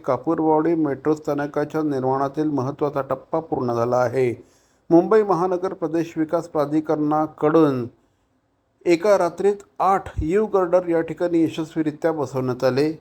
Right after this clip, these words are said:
कापूरबावडी मेट्रो स्थानक ठाणे, भिवंडी, कल्याण या प्रकल्पाचं देखील प्रमुख स्थानक असणार आहे, त्यामुळे हा टप्पा महत्त्वाचा बनला जात आहे. गर्डर बसवण्याच्या कामासाठी नव्वदहून अधिक कर्मचाऱ्यांची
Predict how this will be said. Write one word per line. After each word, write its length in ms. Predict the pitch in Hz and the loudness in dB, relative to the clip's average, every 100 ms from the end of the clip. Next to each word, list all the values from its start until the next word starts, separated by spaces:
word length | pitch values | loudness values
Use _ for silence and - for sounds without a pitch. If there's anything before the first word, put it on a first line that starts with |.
| _ | _
कापूरबावडी 680 | 127 135 185 180 180 170 170 | 0 2 0 2 2 4 2
मेट्रो 480 | 165 139 139 160 170 | 2 -2 -2 -2 -2
स्थानक 560 | 165 - 147 147 135 120 - _ _ - | -2 0 2 4 0 -2 -10 _ _ 0
ठाणे, 320 | 151 175 190 | 2 4 4
भिवंडी, 520 | 175 143 165 165 170 170 | 2 2 0 2 2 2
कल्याण 640 | 156 143 151 170 185 180 | 0 0 4 4 4 0
या 180 | 151 156 | -2 -2
प्रकल्पाचं 680 | 151 151 151 151 147 156 | -2 -4 -4 -2 -4 -4
देखील 300 | 147 147 160 | -8 -2 -2
प्रमुख 400 | 156 143 147 175 | 0 0 0 -2
स्थानक 380 | - 156 139 139 | -4 -2 -2 -4
असणार 300 | 131 - 131 | -6 -4 -2
आहे, 340 | 131 127 151 165 165 _ _ - | 0 2 2 0 -6 _ _ -2
त्यामुळे 380 | 151 156 143 120 - _ _ | 2 4 2 0 -8 _ _
हा 80 | 156 | 0
टप्पा 400 | 160 156 151 - 175 160 | 2 -2 -4 0 0 0
महत्त्वाचा 640 | 139 135 202 196 180 175 | -2 0 0 0 -2 -2
बनला 340 | 160 135 131 | -2 -2 0
जात 260 | 127 123 120 | 0 0 0
आहे. 300 | 127 127 127 104 - _ _ _ _ _ | 0 2 0 -2 -10 _ _ _ _ _
गर्डर 400 | 151 160 180 214 | 2 4 4 0
बसवण्याच्या 580 | 196 156 160 170 160 170 | 0 -2 -2 -2 -2 -4
कामासाठी 600 | 165 143 156 147 151 175 | -2 -2 -2 -2 -4 -2
नव्वदहून 600 | 170 143 147 185 160 170 - | 0 0 0 -2 -2 -4 -4
अधिक 280 | 147 147 165 | -6 -6 -2
कर्मचाऱ्यांची 960 | 156 139 147 151 160 165 160 151 123 | -2 -2 -2 0 2 0 0 0 0